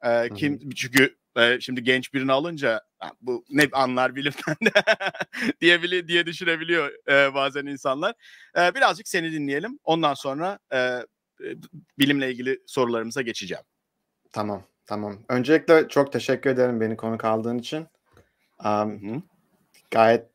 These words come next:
Speaker 2: heyecanlıyım ben de burada olmaktan, seninle konuşuyor olmaktan.
Speaker 1: Çok
Speaker 2: Ben
Speaker 1: teşekkürler,
Speaker 2: kendimi
Speaker 1: sağ ol.
Speaker 2: kısaca tanıtmaya çalışayım. Ben, em, lisansımı Bilkent'te fizik üzerine yaptım.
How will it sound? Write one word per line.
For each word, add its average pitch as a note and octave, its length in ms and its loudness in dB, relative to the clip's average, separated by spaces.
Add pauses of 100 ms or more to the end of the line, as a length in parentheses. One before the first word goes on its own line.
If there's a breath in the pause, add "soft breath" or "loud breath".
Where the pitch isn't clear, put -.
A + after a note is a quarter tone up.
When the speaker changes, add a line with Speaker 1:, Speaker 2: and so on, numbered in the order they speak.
(200)
Speaker 2:
heyecanlıyım A2+ 640 0
ben G#2+ 200 -2
de G#2 120 -8
burada G#2 200 -4
olmaktan, G#2+ 580 -4 (220)
seninle G#2 340 -8
konuşuyor G#2 440 -8
olmaktan. G#2 460 -6 (380)
Speaker 1:
Çok - 220 -8
Speaker 2:
Ben - 80 4
Speaker 1:
teşekkürler, E3+ 320 4
Speaker 2:
kendimi G#3 220 0
Speaker 1:
sağ - 80 -2
ol. - 40 -12
Speaker 2:
kısaca F3+ 520 4 (220)
tanıtmaya D#3+ 400 2
çalışayım. C3+ 520 -4
Ben, C#3+ 420 0
em, B2+ 400 2 (760)
lisansımı C#3+ 640 -2
Bilkent'te C#3 640 -4
fizik C3 340 -14
üzerine A#2 600 -2
yaptım. E3 460 -10